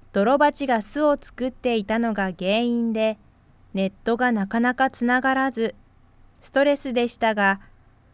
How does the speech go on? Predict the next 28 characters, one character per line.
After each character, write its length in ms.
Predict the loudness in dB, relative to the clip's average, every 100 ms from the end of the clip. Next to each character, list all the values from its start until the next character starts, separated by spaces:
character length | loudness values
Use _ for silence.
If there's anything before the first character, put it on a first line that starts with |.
| _ _ -8
蜂 320 | -4 -2 0
が 160 | 2 0
巣 180 | 0 2
を 140 | 2
作 280 | 0 -6 -6
っ 40 | -4
て 240 | -2 -2
い 80 | -2
た 260 | -2 -2 -4 -12 -18 -14
イ 120 | -8
コ 320 | 0 2 2
ー 40 |
ル 220 | 0 -2 -6 -18 -20 _
自 260 | -12 -8 -2
然 240 | 0 2
の 140 | 2 0
出 140 | -2
来 140 | -2 -2
事 240 | 0 0
な 140 | 0
の 160 | 0 0
で 220 | 0 -2 -6 _ -20 -18
仕 160 | -6
方 320 | 0 2 2
な 160 | 2 0
い 80 | 0
な 200 | 0
っ 40 | -2